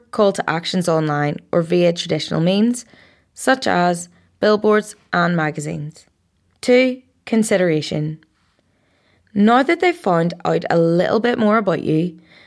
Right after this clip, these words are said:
the prospective customers begin to consider you as a viable option. They are now intrigued by what you have to offer and want to learn more about the specific details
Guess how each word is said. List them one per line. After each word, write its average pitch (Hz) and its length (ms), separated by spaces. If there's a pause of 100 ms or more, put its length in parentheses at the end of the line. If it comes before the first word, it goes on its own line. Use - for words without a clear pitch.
(120)
the - 60
prospective 220 640
customers 175 520
begin 180 380
to 208 80
consider 190 460
you 151 380
as - 80
a 208 60
viable 160 360
option. 170 500 (840)
They 214 120
are 220 80
now 220 220
intrigued 214 600
by 156 120
what 160 300
you 226 80
have 202 160
to - 120
offer 151 440
and 196 160
want 247 180
to 277 80
learn 240 200
more 165 280
about 175 220
the 208 80
specific 311 640
details 185 540